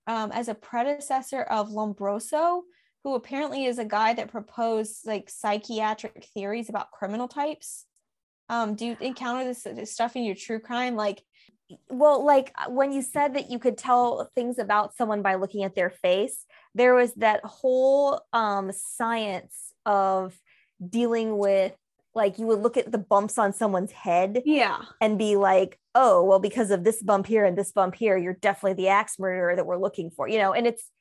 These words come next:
Speaker 1: Right.
Speaker 2: it's total garbage science. But it
Speaker 1: Yeah.
Speaker 2: sounds like what Jerry did was took, like, what people who read palms
Speaker 1: Okay.
Speaker 2: do
Speaker 1: Yeah, and, like,
Speaker 2: and
Speaker 1: made it your
Speaker 2: translated
Speaker 1: head.
Speaker 2: it to faces.
Speaker 1: Yeah.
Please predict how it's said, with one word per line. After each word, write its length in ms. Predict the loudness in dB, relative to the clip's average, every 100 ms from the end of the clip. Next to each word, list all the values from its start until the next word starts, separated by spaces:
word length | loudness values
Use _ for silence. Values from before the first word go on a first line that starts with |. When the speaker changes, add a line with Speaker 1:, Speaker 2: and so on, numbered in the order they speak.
| -4
Speaker 1:
Right. 140 | 0 0
Speaker 2:
it's 120 | -2 _ _ _
total 720 | -12 2 4 6 4 2 -2 _ _ 0
garbage 640 | 4 4 4 0 -2 -10 _ _ -16
science. 680 | -2 0 0 -4 -10 -16
But 260 | -2 2 2
it 100 | 2
Speaker 1:
Yeah. 180 | 0 -2
Speaker 2:
sounds 300 | -8 -8 -2
like 220 | -2 0
what 240 | -2 -4 -2
Jerry 320 | 0 0 0
did 220 | 0 0
was 200 | -2 -6
took, 240 | -6 -4
like, 220 | -2 -2 2
what 260 | 2 2 -4 _ _ _ _ _
people 280 | -6 0 0
who 140 | 0 -2
read 240 | -4 -4
palms 760 | -4 0 2 0 -4 -8 -10 -12 _ _ _
Speaker 1:
Okay. 140 | -4 0
Speaker 2:
do 380 | 0 0 -6 -16 _
Speaker 1:
Yeah, 360 | -2 0 2 -2 -4
and, 140 | 0
like, 80 | 2
Speaker 2:
and 120 | 2
Speaker 1:
made 60 | 4
it 60 |
your 80 | 6
Speaker 2:
translated 560 | 6 2 2 2 2 -2
Speaker 1:
head. 100 | -2
Speaker 2:
it 140 | -6
to 120 | -6 -6 _ 0
faces. 680 | 0 0 -4 -4 -6 -10 -2
Speaker 1:
Yeah. 380 | 0 2 -2 -8